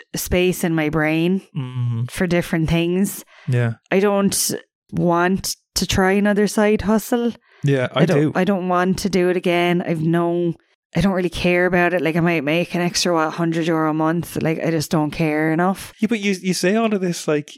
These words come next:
Speaker 2: you, you're saying, like, "I don't wanna try another side hustle." You have two side hustles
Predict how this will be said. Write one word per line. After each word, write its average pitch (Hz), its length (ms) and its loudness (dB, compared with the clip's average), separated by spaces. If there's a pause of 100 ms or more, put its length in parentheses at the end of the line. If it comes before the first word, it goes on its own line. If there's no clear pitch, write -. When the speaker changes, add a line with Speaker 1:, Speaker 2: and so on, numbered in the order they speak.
(140)
Speaker 2:
you, 143 460 -2 (400)
you're 139 160 2
saying, 160 260 0
like, 151 140 0
"I 135 40 0
don't 139 140 0
wanna 139 140 2
try 135 180 2
another 135 240 0
side 131 240 0
hustle." 135 320 -4
You 143 140 2
have 151 640 -2
two 139 260 2
side 131 280 0
hustles 127 480 -4